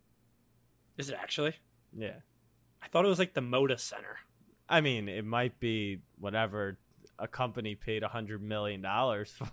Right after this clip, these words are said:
Speaker 2: for the name, but all these, like, I'm trying to, like, M S G, Madison Square Garden,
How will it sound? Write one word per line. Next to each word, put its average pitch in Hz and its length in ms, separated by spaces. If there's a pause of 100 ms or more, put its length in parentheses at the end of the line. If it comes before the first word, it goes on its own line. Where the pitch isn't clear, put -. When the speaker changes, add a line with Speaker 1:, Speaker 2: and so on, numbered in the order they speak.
Speaker 2:
for 139 340
the 117 120
name, 107 460
but 101 280 (380)
all 143 160
these, 139 400
like, 127 400 (880)
I'm 117 100
trying 135 240
to, 135 120 (140)
like, 135 360
M 143 200
S 151 240
G, 117 320
Madison 104 720
Square 101 480
Garden, 92 600